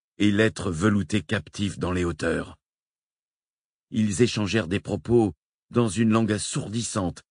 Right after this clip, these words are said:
et parfois musicale, puis le plus gros regagna sa corniche. Nicole leva les yeux sur le prisonnier. Les cordes l'immobilisaient en trois points. Il s'était débattu, ce qui avait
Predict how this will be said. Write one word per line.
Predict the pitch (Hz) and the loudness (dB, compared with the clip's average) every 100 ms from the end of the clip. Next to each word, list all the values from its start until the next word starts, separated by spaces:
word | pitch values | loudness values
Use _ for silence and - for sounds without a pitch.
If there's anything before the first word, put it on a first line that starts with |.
| _ - | _ 0
et | 110 | 0
parfois | - 90 110 | 0 0 0
musicale, | 98 80 104 - 98 78 73 _ _ _ | 0 0 -4 0 2 2 -4 _ _ _
puis | - 139 | 0 4
le | 123 127 | 6 4
plus | - 120 | 4 0
gros | 104 127 | 6 4
regagna | 90 151 127 120 | 4 2 2 2
sa | 110 110 | -2 -4
corniche. | - 82 80 - - - _ _ _ _ _ _ _ _ _ | -4 -4 -4 -6 -10 -12 _ _ _ _ _ _ _ _ _
Nicole | 92 101 107 104 | -2 0 2 4
leva | 95 92 95 | 4 4 2
les | 98 80 | 2 0
yeux | 98 | -2
sur | 92 87 | -2 0
le | 92 | 0
prisonnier. | 80 92 80 85 82 76 _ _ _ _ _ _ _ _ | 0 -2 0 0 -2 -6 _ _ _ _ _ _ _ _
Les | 85 104 | 0 0
cordes | - 113 98 85 | 4 2 4 2
l'immobilisaient | 110 104 101 101 101 87 117 | 4 4 2 0 0 2 2
en | 95 | 2
trois | - - 110 | -4 -2 -2
points. | - 82 - _ _ _ _ _ _ _ | -2 -6 -6 _ _ _ _ _ _ _
Il | 127 123 | 2 2
s'était | - 113 113 | 0 0 2
débattu, | 104 104 - 107 78 _ _ | 4 2 0 -2 -2 _ _
ce | - 107 | -4 0
qui | 87 - | 0 2
avait | 95 92 | 2 2